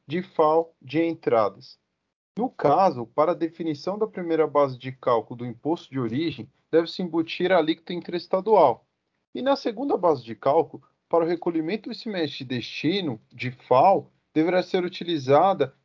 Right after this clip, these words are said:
a alíquota da U F do destinatário. Apesar da regulamentação da regra tributária ser instituída somente agora em dois mil e vinte e dois, vale ressaltar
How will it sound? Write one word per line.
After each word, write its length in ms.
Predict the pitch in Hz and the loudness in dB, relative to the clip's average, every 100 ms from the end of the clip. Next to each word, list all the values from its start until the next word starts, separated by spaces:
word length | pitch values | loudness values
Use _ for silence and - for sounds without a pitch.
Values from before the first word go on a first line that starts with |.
| - | 0
a 80 | 160 | 2
alíquota 480 | 165 190 - 196 | 2 -2 -4 -4
da 140 | 175 180 | 2 2
U 140 | 165 | 6
F 300 | 165 185 - | 4 2 -10
do 300 | - 131 202 | -10 -2 -2
destinatário. 1120 | 214 226 220 - 240 240 247 - 175 156 117 107 _ _ _ _ _ _ - | 0 -4 -6 -8 -8 -2 -4 0 2 2 0 -8 _ _ _ _ _ _ -8
Apesar 460 | 196 196 226 247 | -4 0 2 4
da 140 | 302 370 | 4 2
regulamentação 920 | 262 214 208 180 170 170 156 - 143 | 0 0 0 -4 -4 -4 -2 -2 0
da 140 | 135 | 2
regra 260 | 135 165 220 | 2 2 -2
tributária 540 | 220 202 208 170 135 | -2 -6 0 2 2
ser 160 | 127 165 | -2 -6
instituída 500 | 160 - 185 165 151 | -8 -8 -4 -2 -2
somente 580 | 143 160 139 151 226 - | 0 0 0 -2 -2 0
agora 340 | 160 160 165 | 2 6 4
em 60 | 151 | 2
dois 220 | 131 123 | -4 -6
mil 120 | 139 | -8
e 40 | 196 | -8
vinte 280 | 202 - | -12 -14
e 40 | 113 | -12
dois, 540 | 117 156 196 - _ _ _ _ _ _ _ | -2 2 2 0 _ _ _ _ _ _ _
vale 200 | - 262 | 0 2
ressaltar 800 | 240 - 151 131 151 180 202 | -2 0 0 2 0 0 -2